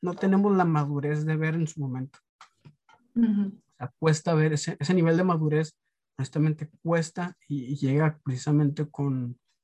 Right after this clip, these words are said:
Speaker 1: con la experiencia de haberte topado con esos maestros que dices, "Híjole, te odio tanto y con tantas ganas".
Speaker 2: <laughs>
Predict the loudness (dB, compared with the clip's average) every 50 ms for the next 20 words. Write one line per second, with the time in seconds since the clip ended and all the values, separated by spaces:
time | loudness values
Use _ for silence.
0 | _ _ _ _ _ _ _ _ _ _ 0 2 4 4 4 4 0 -2 _ 0
1 | 2 2 2 2 2 0 0 0 0 0 0 -2 -4 -6 -6 -6 -8 -6 -2 -2
2 | -2 0 0 0 0 0 0 2 2 0 0 -2 -6 -10 -8 -8 -8 -8 -8 -10
3 | -10 -12 -12 -14 _ _ _ _ -14 -12 -12 -8 -4 0 0 0 0 -2 -4 -2
4 | 0 0 0 -2 -4 -8 _ -14 -6 -2 0 2 4 4 4 2 2 -2 -4 -2
5 | 0 0 0 0 0 0 -2 -2 -2 -2 -2 -2 -2 -2 0 2 6 6 6 6
6 | 4 0 -6 -14 -20 0 4 4 4 4 4 0 -2 -6 -16 -20 -20 -20